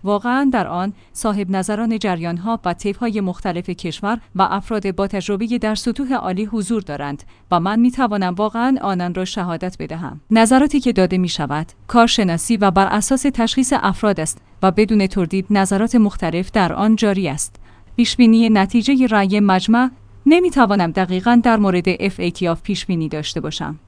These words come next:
اما آنچه که تاکنون اتفاق افتاده این است که موضوع بررسی مجدد اف ای تی اف در دستور مجمع قرار گرفته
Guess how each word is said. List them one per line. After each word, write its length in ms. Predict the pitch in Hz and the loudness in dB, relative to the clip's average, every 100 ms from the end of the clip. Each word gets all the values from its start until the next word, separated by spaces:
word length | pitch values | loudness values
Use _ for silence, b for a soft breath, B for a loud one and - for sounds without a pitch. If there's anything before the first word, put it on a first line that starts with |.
| - | 2
اما 260 | 269 339 | 4 4
آنچه 300 | - 277 302 | 2 0 -2
که 120 | 262 | -6
تاکنون 520 | 226 214 180 180 170 180 | -4 -4 -4 -6 -6 -6
اتفاق 500 | 190 190 185 190 175 | -8 -6 -6 -4 -6
افتاده 360 | 180 - 208 | -8 -6 -4
این 220 | 233 247 233 | -2 2 2
است 240 | 220 - | 0 -2
که 100 | 277 | 0
موضوع 460 | 214 196 185 233 233 | 0 -2 -4 -4 -2
بررسی 560 | 226 196 190 - 277 | -2 -2 -2 -2 0
مجدد 500 | 269 190 180 165 185 202 196 | 2 0 -4 -4 -4 -4 -4
اف 220 | 208 - | -6 -2
ای 120 | 190 | -4
تی 180 | 180 190 | -2 -4
اف 160 | 202 | -4
در 160 | - 185 | -2 -4
دستور 440 | 175 185 - 320 285 | -2 -6 -4 0 4
مجمع 380 | 247 214 254 | 4 4 0
قرار 300 | 254 196 156 | 0 -4 -6
گرفته 460 | 156 147 151 214 214 | -8 -10 -8 -6 -6